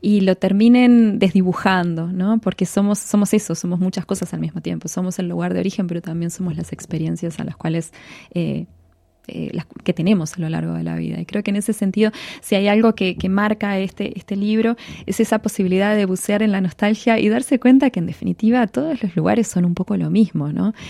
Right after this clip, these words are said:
Lo que cambia son, son los momentos en que nos encontramos con determinadas cosas. Si hay algo que, que podría ser, y después el hecho de, de poder, eh, en este caso, eh, hay muchas de las crónicas que están situadas en Sydney, que están situadas en Australia,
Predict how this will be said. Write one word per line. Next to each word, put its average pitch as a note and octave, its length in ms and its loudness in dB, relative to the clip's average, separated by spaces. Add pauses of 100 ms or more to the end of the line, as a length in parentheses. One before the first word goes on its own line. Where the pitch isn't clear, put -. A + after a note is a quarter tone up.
(140)
Lo F3 100 0
que E3+ 120 -2
cambia A3 360 4
son, F#3 360 0
son F#3 180 -4
los F3 140 -2
momentos G#3 520 2
en F3+ 120 0
que F3 80 -4
nos F3 160 -6
encontramos F3 520 -2
con F3+ 140 -6
determinadas E3 600 -6
cosas. - 360 -8 (280)
Si - 100 -4
hay D#4+ 140 4
algo C4+ 320 2
que, F#3+ 200 0
que F#3+ 120 -4
podría F3+ 260 -2
ser, A#3+ 220 -2
y A#3 120 4
después - 320 -4
el F#4+ 120 0
hecho F4+ 340 -2
de, G3 400 2 (480)
de F#3 140 0
poder, G#3+ 560 2
eh, F#3 200 -2
en F3 120 2
este G3 180 0
caso, G3+ 480 0
eh, - 180 -4
hay F3 140 0
muchas G#3 280 4
de F#3 40 0
las F3+ 80 0
crónicas F3+ 380 -2
que E3 100 -6
están F#3 220 -2
situadas F3 520 0
en E3 100 -2
Sydney, F#3 440 2
que - 80 -8
están F3+ 160 -4
situadas E3+ 440 -4
en F3+ 100 0
Australia, G3 540 0